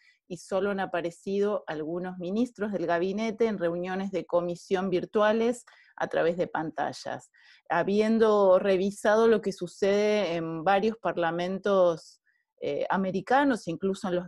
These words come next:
entre los países vecinos y también europeos, hemos notado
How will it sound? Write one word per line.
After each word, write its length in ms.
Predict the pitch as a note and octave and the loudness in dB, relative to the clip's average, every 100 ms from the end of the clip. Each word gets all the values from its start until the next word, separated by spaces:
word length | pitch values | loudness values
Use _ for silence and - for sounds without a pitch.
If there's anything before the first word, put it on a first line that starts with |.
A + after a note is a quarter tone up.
| - | -10
entre 240 | D#3+ D#3+ | -8 -6
los 160 | D#3+ D#3 | -6 -6
países 400 | D#3+ F#3+ F#3+ F#3 | -6 -6 -6 -8
vecinos 800 | F3 - A3+ A#3 A#3 A#3 A#3 - | -8 -4 -2 -2 -2 -2 -4 -6
y 140 | D#3+ | -10
también 320 | D#3+ E3 F#3 | -6 -6 -4
europeos, 720 | G3 F#3 F#3+ F#3 G#3 A3+ B3+ G3 | -2 0 0 -2 -2 -2 -2 -4
hemos 260 | F#3 F#3 | -8 -8
notado 640 | F#3 E3+ F#3+ G3+ A3+ B3+ | -8 -4 0 2 4 0